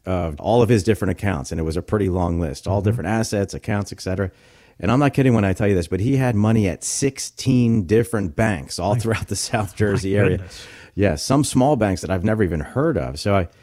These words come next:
Speaker 1: I asked him, I said, "Hey, how did you accumulate so many different accounts?" And he told me he would look in the newspaper every Sunday for different deals on C Ds and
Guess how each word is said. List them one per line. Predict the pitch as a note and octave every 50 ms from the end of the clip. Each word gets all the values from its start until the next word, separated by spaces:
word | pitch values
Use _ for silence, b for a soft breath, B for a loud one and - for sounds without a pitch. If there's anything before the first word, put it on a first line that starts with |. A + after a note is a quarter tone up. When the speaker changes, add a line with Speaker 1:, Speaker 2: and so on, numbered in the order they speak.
| b b b b -
Speaker 1:
I | - G#2+
asked | B2+ C#3+ D3+ - -
him, | G2
I | F2+ E2+
said, | E2 - F#2+ F#2+ G2+
"Hey, | C3+ B2+ G2 D#2+
how | E2 G2+
did | A#2+ B2+
you | B2+ A#2 G2 E2 - -
accumulate | F2 - - - B2 A#2+ F2+ D#2 -
so | - G#2
many | G2+ G2+ F#2
different | F2 G2 F2 F2 D2+ C2+ - _ _ _
accounts?" | - - - - C#3 D#3+ D#3 F#2+ - -
And | F#2+
he | F#2+
told | F2+ - C3+ D3
me | D3+ A2+
he | F#2 A2 G#2
would | F2+ F#2 F2
look | F2+ A2 A#2 - - _
in | - G#2+
the | A#2 A#2
newspaper | A2 G#2+ A2 A#2+ B2+ - - A2 F#2+ G2+ G2 - G#2 F#2+
every | F#2+ F#2+ G#2+ G#2+
Sunday | - - A#2+ B2 B2 A#2 G#2 F#2+ F#2+ G2
for | G2 - F2+
different | E2+ G2 F#2+ - A2+ G#2+ F#2+
deals | F2+ G2+ G2+ G2+ G2+ G2+ G2+ F#2
on | F2+ E2 D#2+ D#2
C | - - F#2 F#2+ G2
Ds | E2+ G2+ G2+ G2 G2 G2 F#2+ G2 F#2+ F2 F2+
and | D#2+ D2 D2